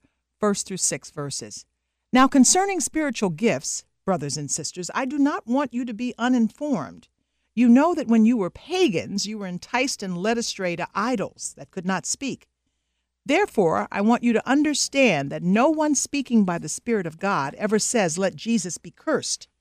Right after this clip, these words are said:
And no one can say, 'Jesus is Lord,' except by the Holy Spirit.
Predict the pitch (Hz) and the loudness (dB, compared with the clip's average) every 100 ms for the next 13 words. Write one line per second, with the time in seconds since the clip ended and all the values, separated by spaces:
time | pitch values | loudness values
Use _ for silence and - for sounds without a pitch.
0 | _ _ _ _ 185 190 254 320 226 175 | _ _ _ _ 2 6 6 6 4 0
1 | 180 160 - 156 135 131 _ 196 240 180 | -4 -8 -4 -2 -2 -6 _ 2 4 4
2 | 147 151 220 269 156 185 160 - - 302 | 0 -2 0 2 2 -2 -10 -4 -2 -2
3 | - 143 139 127 131 127 - - 127 82 | -2 -4 -6 -8 -10 -12 -12 -8 -8 -8
4 | _ | _